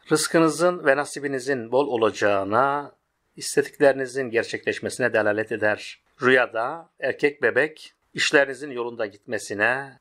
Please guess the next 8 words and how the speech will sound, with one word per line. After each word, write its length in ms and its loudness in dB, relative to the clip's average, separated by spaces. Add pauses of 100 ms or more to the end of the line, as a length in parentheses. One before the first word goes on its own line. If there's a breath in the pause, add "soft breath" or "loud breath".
bebek 300 4
çirkin 300 -8
olursa 500 0
işlerinizin 680 -2
olumsuz 400 -8
gitmesine 440 -4
işarettir. 680 -2 (140)
Rüyada 680 2